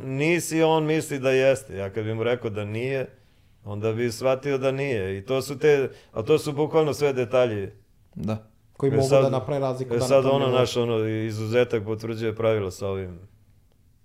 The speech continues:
Speaker 1: Puna hele, kad ga, e, tu,
Speaker 2: Da.
Speaker 1: tu me je slušao, digni ruke, on valjda čuo sve obrnuto.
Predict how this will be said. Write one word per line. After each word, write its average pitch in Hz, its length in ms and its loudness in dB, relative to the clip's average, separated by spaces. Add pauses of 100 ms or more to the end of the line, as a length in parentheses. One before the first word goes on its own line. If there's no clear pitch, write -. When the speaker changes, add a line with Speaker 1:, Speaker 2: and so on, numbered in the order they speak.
(1000)
Speaker 1:
Puna 104 300 -4
hele, 107 340 0
kad 95 200 -6
ga, 95 100 -4
e, 95 280 -2
tu, 110 220 -4
Speaker 2:
Da. 104 80 -4
Speaker 1:
tu 117 200 -6
me 110 120 -4
je 98 80 -4
slušao, 110 600 -4 (380)
digni 113 420 -2
ruke, 123 340 0
on 120 300 0
valjda 120 280 0
čuo 123 280 0
sve 117 180 0
obrnuto. 110 400 -2